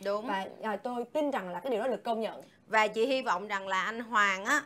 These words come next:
Speaker 1: ảnh sẽ giữ được cái phong thái của cái điều mà Thu Hà vừa mới tả. Nếu anh có nghĩ đó là tôi nghĩ gì thì tôi sẽ nói đó, và tôi dám chịu trách nhiệm về những cái gì mà tôi nói.
Speaker 2: Dạ.
Speaker 1: Bởi vì chắc chắn một điều là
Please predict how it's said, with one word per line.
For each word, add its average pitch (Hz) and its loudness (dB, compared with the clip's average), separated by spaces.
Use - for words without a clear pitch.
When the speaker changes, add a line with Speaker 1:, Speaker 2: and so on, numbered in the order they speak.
Speaker 1:
ảnh 196 -2
sẽ 180 -2
giữ 220 2
được 202 0
cái 262 -2
phong 285 2
thái 277 2
của 202 -2
cái 277 -2
điều 214 6
mà 185 -2
Thu 240 0
Hà 208 0
vừa 175 -2
mới 220 -6
tả. 180 -2
Nếu 262 0
anh 240 -2
có 320 -4
nghĩ 220 0
đó - 2
là 208 4
tôi 262 6
nghĩ 220 0
gì 247 -2
thì 208 -4
tôi 226 -6
sẽ 220 -6
nói 220 -10
đó, 269 -6
và 240 -4
tôi 220 -4
dám 233 4
chịu 165 -6
trách 254 -10
nhiệm 170 -8
về 165 -4
những 165 -10
cái 247 -4
gì 262 -6
mà 220 -12
tôi 196 -14
nói. 196 -12
Speaker 2:
Dạ. 214 -6
Speaker 1:
Bởi 226 6
vì 247 4
chắc 285 0
chắn 320 2
một 233 0
điều 208 0
là 196 2